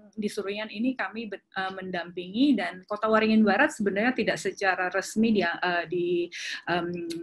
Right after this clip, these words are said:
klasifikasikan sebagai pilot, tetapi memang proses ini sudah berjalan dan, eh, kebetulan juga Ibu Bupati dekat dengan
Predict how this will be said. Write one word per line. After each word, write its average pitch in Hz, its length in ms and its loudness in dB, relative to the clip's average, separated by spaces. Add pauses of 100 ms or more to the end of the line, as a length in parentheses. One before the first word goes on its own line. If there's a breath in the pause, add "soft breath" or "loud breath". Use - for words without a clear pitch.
(100)
klasifikasikan 196 720 2
sebagai 175 800 -2
pilot, - 480 2
tetapi 196 400 0
memang 214 240 0
proses 185 480 -6
ini 196 240 -2
sudah 180 240 0
berjalan 175 560 -2
dan, 170 240 -2
eh, 165 320 -4
kebetulan 180 480 0
juga 180 240 -2
Ibu 170 320 -4
Bupati 180 400 -6
dekat 190 320 -4
dengan 160 400 -2